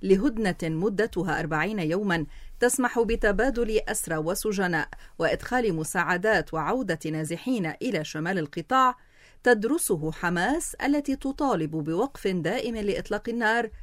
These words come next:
ولا شيء محسوما بعد. وورقة باريس الخاصة بلبنان لتطبيق القرار سبعتاش صفر واحد رفضها حزب الله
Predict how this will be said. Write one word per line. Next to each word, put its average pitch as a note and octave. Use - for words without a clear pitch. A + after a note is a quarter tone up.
ولا E4+
شيء C#4+
محسوما F#3
بعد. D3+
وورقة F4+
باريس D4
الخاصة B3+
بلبنان A3
لتطبيق F3
القرار G3+
سبعتاش D#3+
صفر -
واحد G3
رفضها A3
حزب E3
الله G#3+